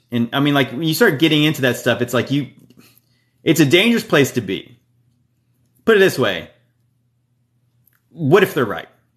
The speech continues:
What if they're right? Then, you know what? I'm gonna trust in Jesus Christ, like I'm, like I'm trying to do right now. And I will do that until the end.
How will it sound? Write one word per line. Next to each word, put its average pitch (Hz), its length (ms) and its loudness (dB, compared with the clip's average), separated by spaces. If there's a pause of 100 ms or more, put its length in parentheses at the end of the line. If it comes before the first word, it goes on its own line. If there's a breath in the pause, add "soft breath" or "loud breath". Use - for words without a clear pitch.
(140)
What 180 240 2
if 190 100 -4
they're 139 160 2
right? - 340 -10 (1120)
Then, 151 160 2
you 175 100 2
know 185 80 4
what? 180 100 0
I'm 208 160 2
gonna 196 160 2
trust 180 400 0
in 170 140 -2
Jesus 139 300 0
Christ, 95 600 -8 (180)
like 107 180 -4
I'm, 120 220 2
like 123 160 0
I'm 127 160 2
trying 151 220 0
to 147 80 0
do 139 160 2
right 151 280 2
now. 98 460 -4 (1500)
And 143 260 2
I 156 240 2
will 165 180 2
do 151 180 4
that 151 360 2
until 135 300 -2
the 139 160 0
end. - 400 -10